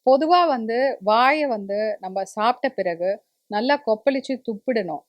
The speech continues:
நம்ம பொதுவா காஃபி, டீ சாப்பிட்ட பிறகு கூட கொஞ்சம் தண்ணி குடிக்கிறது இல்ல. எப்பவுமே கொஞ்சம் காஃபி, டீயோ எது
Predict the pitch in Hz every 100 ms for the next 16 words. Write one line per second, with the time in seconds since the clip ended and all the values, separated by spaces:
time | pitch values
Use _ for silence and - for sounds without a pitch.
0 | _ _ 226 226 214 247 277 294 294 262
1 | 269 277 269 277 254 233 233 226 214 208
2 | 202 214 262 262 220 220 214 240 277 220
3 | 202 190 185 190 185 214 226 254 220 208
4 | 208 208 220 233 214 214 214 202 196